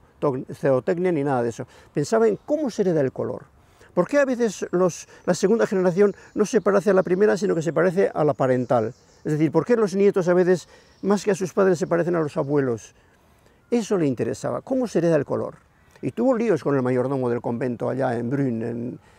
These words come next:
en Chequia actual. Porque el mayordomo se quejaba al prior de que aquel chalao estaba, eh, pidiéndole cada vez más terreno en la huerta, y la huerta lo que tenía que dar es, es, eh, patatas y,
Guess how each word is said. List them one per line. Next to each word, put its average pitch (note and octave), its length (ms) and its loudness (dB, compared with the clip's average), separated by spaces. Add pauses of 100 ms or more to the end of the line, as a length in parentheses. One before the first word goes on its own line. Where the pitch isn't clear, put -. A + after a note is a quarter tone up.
(160)
en B2+ 120 -10
Chequia B2+ 520 -6 (100)
actual. A#2+ 460 -8 (1300)
Porque C3+ 180 -2
el F2+ 60 -2
mayordomo D3 440 4
se D3+ 120 -4
quejaba C#3+ 320 2
al D#3 80 2
prior E3 300 0
de D3+ 100 0
que C3+ 60 2
aquel D#3 1080 0
chalao E3 440 2
estaba, E3 400 2
eh, - 200 -6 (500)
pidiéndole E3 420 4
cada C#3 140 2
vez D#3 100 4
más C#3+ 160 0
terreno B2+ 280 0
en A2+ 40 -2
la G#2+ 80 2
huerta, E3 340 2
y B2 280 0
la B2 100 2
huerta D#3+ 240 2
lo F3+ 100 4
que D#3+ 80 -2
tenía D#3 220 0
que E3+ 120 2
dar F3 200 4
es, G3 200 2 (440)
es, - 460 -6 (340)
eh, - 280 -6
patatas E3+ 600 -2
y, B2+ 760 -6